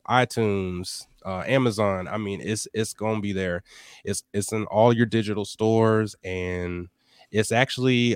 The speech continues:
available for pre-order if you are one that likes to purchase and own,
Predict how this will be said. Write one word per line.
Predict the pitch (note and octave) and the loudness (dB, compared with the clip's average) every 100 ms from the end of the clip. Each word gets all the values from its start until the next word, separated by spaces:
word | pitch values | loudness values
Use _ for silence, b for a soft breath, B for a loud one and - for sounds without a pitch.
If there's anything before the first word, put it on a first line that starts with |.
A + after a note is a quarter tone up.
| - | 0
available | A2 A2 G2+ B2 C3+ A#2+ B2+ | 2 2 2 2 2 0 -2
for | A#2+ | -4
pre-order | B2+ C#3 B2+ C#3 C#3+ C#3+ - | -2 -2 0 0 0 -4 -6
if | G2 G2+ G#2+ | -8 -8 -4
you | G#2+ G#2+ | -2 -2
are | - G#2+ G#2+ | 0 0 0
one | G#2+ A2 | 0 0
that | G#2+ F#2 | 0 0
likes | G#2+ - | -2 -2
to | - | -6
purchase | G2+ A2+ - A#2 A#2 - - | -4 -4 -4 -8 -8 -12 -8
and | F#2+ | -6
own, | F#2 G#2 G#2+ A2+ A#2 | -4 -2 0 -2 -4